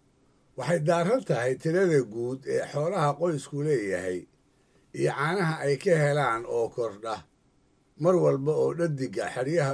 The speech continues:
ugu jiraana uu kordho. Ganacsiga xoolo dhoofinta intii aanay Soomaalidu baran waa toddobaatan iyo ama siddeetan sano muddo aan wax quman ka badnayne. Awrta,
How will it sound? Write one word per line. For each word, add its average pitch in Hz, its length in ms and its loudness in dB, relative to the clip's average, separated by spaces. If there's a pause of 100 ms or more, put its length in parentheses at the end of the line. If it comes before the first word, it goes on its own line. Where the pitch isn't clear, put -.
ugu 143 220 -2
jiraana 92 600 -6 (560)
uu 107 140 -6
kordho. 95 420 -4 (1200)
Ganacsiga 175 600 0
xoolo 139 320 0
dhoofinta 147 600 2
intii 170 280 -2
aanay 131 320 -4
Soomaalidu 131 640 -4
baran 95 400 -4 (960)
waa 151 180 0
toddobaatan 147 760 0
iyo 123 400 -2
ama 131 220 -4
siddeetan 147 600 -4
sano 131 320 -6
muddo 135 300 -4
aan 135 260 -4
wax 160 200 -6
quman 123 320 -6
ka 170 120 -2
badnayne. 123 580 -4 (1300)
Awrta, 156 640 2